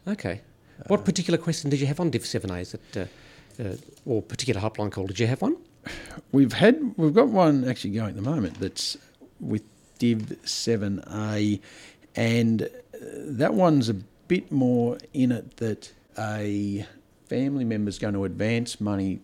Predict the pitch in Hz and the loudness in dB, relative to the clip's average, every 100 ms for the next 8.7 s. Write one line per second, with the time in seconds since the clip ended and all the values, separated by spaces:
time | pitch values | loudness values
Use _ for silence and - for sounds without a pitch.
0 | - - - 101 87 - - 101 - 92 | -10 -8 -4 -4 -4 -10 -8 -6 -4 -2
1 | 165 240 233 117 110 101 98 - _ - | 2 2 0 -4 -2 -2 -2 -6 _ -4
2 | 113 117 113 107 113 135 143 - 120 - | 0 2 2 2 0 0 0 0 -4 -4
3 | - - - 113 95 110 202 240 233 - | -12 -16 -4 -2 0 0 2 2 2 -2
4 | - _ - 120 117 - 117 110 143 151 | -18 _ -8 -6 -4 -4 -4 -2 0 -2
5 | - - 123 117 110 104 101 - 101 95 | -4 -6 -4 -4 -6 -8 -8 -8 -6 -6
6 | 90 117 123 135 131 107 104 95 92 107 | -6 -2 0 0 -2 -8 -8 -10 -12 -14
7 | 92 - 95 95 92 95 107 - 107 95 | -14 -12 -12 -8 -6 -6 -8 -10 -6 -6
8 | 95 104 - 95 90 87 | -6 -10 -8 -8 -10 -12